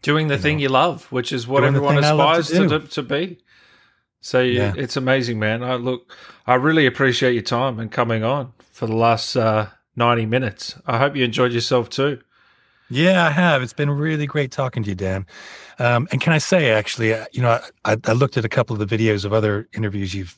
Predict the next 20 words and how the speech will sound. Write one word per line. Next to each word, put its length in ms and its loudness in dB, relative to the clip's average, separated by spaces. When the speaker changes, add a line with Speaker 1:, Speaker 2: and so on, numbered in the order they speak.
Speaker 2:
done 220 -4
as 160 -10
well, 220 0
and, 100 -4
uh, 240 2
you 240 -4
make 220 2
it 60 2
a 40 0
really 380 -2
welcoming 460 -2
environment. 720 2
You 160 -4
know 160 2
your 140 0
stuff. 600 -2
Speaker 1:
Thank 240 -8
you, 80 -2
man. 140 2
Speaker 2:
Um, 360 0